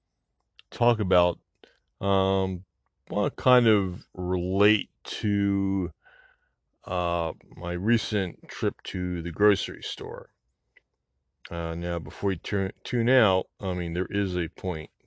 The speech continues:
to telling you this story. All right, so anyway, got into my S U V, which is roughly the same size as a large car,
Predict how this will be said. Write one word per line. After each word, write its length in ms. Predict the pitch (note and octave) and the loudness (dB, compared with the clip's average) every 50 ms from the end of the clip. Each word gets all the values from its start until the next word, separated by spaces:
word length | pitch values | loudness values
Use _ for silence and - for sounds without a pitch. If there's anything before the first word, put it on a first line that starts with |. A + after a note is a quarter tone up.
| - - | -20 -18
to 440 | - - E2+ D#2+ D#2 D#2 D2+ C#2+ C#2+ _ _ _ _ _ _ _ - | -12 -10 -10 -8 -8 -8 -10 -12 -14 _ _ _ _ _ _ _ -12
telling 240 | - F2 D#2+ D2+ | -8 -8 -8 -8
you 80 | D2 D2 | -8 -10
this 180 | D2+ D2+ - - | -12 -12 -12 -10
story. 380 | - - D3 C#3 A#2 F2 - - _ _ _ _ _ _ _ _ _ _ _ _ _ _ _ _ _ _ _ _ _ _ _ _ _ _ _ _ _ _ _ _ _ _ _ _ - | -2 4 4 6 6 4 2 -4 _ _ _ _ _ _ _ _ _ _ _ _ _ _ _ _ _ _ _ _ _ _ _ _ _ _ _ _ _ _ _ _ _ _ _ _ -2
All 40 | A2+ | 0
right, 200 | G#2+ G2+ G2+ - | 0 0 0 -4
so 480 | - - - C#3+ B2+ B2+ B2+ B2 A#2 - - _ _ _ _ _ - - | -4 4 8 8 10 10 8 6 4 2 -4 _ _ _ _ _ -2 2
anyway, 360 | D3+ D3+ A#2+ G2 G2 G#2+ - _ _ _ _ _ _ _ _ _ - _ _ _ _ _ _ _ | 4 6 6 6 4 4 0 _ _ _ _ _ _ _ _ _ -20 _ _ _ _ _ _ _
got 220 | - A#2+ A#2 B2 | 4 8 8 8
into 360 | C#3 C#3 C3 - - D#3 C#3+ C3+ | 8 6 0 -2 0 2 2 2
my 220 | C3 B2+ C3 - | 4 2 2 4
S 260 | - A2 G#2 - - | 4 2 2 2 0
U 100 | B2 A2+ | -4 -2
V, 280 | F#2+ F2 E2 F2 G#2 B2 _ _ _ _ _ _ _ _ _ _ _ _ _ _ _ _ _ _ _ - | -2 -2 -2 -2 -4 -6 _ _ _ _ _ _ _ _ _ _ _ _ _ _ _ _ _ _ _ -12
which 200 | - F2+ - - | -12 -12 -8 -6
is 480 | F#2+ F#2 F#2 F2+ E2+ F2 E2+ F2 - - _ - | -4 -4 -4 -4 -4 -6 -8 -10 -12 -12 _ 4
roughly 320 | B2+ B2+ B2 - B2+ A#2 | 4 4 4 4 2 2
the 100 | G2+ F2+ | 2 0
same 300 | - - - E2+ D#2 F2 | -4 -6 -6 -6 -6 -8
size 500 | - - - D2+ D2 E2+ F#2+ B2+ C3 B2+ | -10 -8 -8 -6 -4 -2 -2 -2 -2 -4
as 140 | G2+ E2+ D#2+ | -6 -8 -6
a 160 | D#2+ D#2 D2+ D2+ | -8 -8 -8 -8
large 400 | D#2+ D#2 D#2 - - - - - | -6 -6 -6 -6 -8 -10 -16 -16
car, 420 | - - E2+ F2 G2 A#2 F3+ F3+ | -10 -4 -2 0 0 0 -2 -6